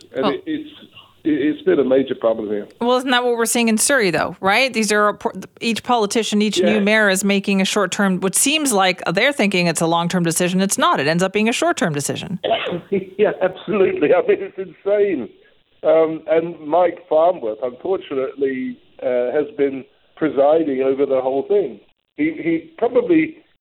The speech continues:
Speaker 1: you know, would rather it all go away, but it's not going to go away, and, uh, uh, it is going to get worse if he doesn't act on it. Sooner or later, he's got to bite the bullet, uh, and I think now is probably the time,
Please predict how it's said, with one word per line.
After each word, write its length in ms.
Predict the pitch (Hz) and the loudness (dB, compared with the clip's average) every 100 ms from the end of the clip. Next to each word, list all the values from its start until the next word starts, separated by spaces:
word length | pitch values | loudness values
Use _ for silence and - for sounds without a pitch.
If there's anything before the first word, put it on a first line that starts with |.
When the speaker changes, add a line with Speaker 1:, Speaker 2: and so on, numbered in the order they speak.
| - | -2
Speaker 1:
you 100 | 151 | 2
know, 100 | 156 | 4
would 160 | 151 | 4
rather 420 | 143 165 156 156 151 | 4 4 4 2 0
it 80 | |
all 200 | 147 156 | 0 -2
go 220 | 156 151 151 | 2 2 2
away, 240 | 165 160 | 2 0
but 140 | 147 156 | -2 -6
it's 160 | - | -4
not 240 | 208 196 190 | -2 -2 0
going 240 | 196 208 | 0 0
to 80 | 156 | -4
go 220 | - 127 117 | -6 -4 -4
away, 260 | 123 143 143 143 | -2 0 -2 -6
and, 220 | 139 139 143 | -8 -4 -2
uh, 120 | 143 - _ _ _ - | -2 -6 _ _ _ -10
uh, 200 | 156 147 | -4 -2
it 540 | 151 151 156 151 160 | -2 -2 -2 0 0
is 60 | 160 190 | 0 2
going 160 | 190 | 2
to 80 | 160 | 2
get 180 | 156 135 | 0 2
worse 380 | 147 160 135 - | 4 4 4 0
if 120 | 139 | -4
he 120 | 139 139 | -4 -2
doesn't 420 | 151 151 156 147 | 0 0 -4 -4
act 360 | 135 139 - - | -2 -2 -2 -4
on 160 | 120 | -2
it. 120 | 123 - - - | -2 -6 -6 -2
Sooner 220 | 254 240 | 2 4
or 180 | 190 170 | 6 6
later, 380 | 165 156 156 - _ _ - | 4 4 0 -2 _ _ -6
he's 180 | 160 - | -6 0
got 200 | 156 147 | 0 0
to 60 | 143 | -4
bite 360 | 131 139 139 127 | 0 0 0 -4
the 60 | |
bullet, 400 | - 160 160 160 _ _ _ _ - | 0 2 2 0 _ _ _ _ -2
uh, 220 | 139 143 135 | 2 2 2
and 120 | 139 | -2
I 80 | 143 | 0
think 300 | 160 170 139 | 0 -4 -2
now 340 | 143 143 139 | 2 4 2
is 100 | 135 - | 0 -4
probably 420 | - 185 143 120 113 | -2 -2 -2 -6 -8
the 100 | 107 | -6
time, 460 | 131 120 120 120 | 0 2 0 -2